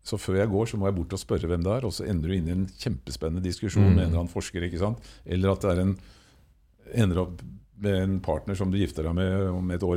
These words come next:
Speaker 1: etterpå. Altså, denne synkroniseringen, da, av ting, øh, den, øh, er f-,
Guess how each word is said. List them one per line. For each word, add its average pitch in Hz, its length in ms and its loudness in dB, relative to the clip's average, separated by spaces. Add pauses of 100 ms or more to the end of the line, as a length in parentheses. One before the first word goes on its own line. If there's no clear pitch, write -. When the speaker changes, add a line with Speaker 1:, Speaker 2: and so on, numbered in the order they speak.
Speaker 1:
etterpå. 90 300 -4
Altså, 104 240 -2 (960)
denne 107 240 2
synkroniseringen, 107 1040 2
da, 127 100 -2 (1000)
av 98 260 2
ting, 117 340 2 (420)
øh, 98 440 2 (140)
den, 92 560 0
øh, 98 460 0
er 92 260 0
f-, - 200 -20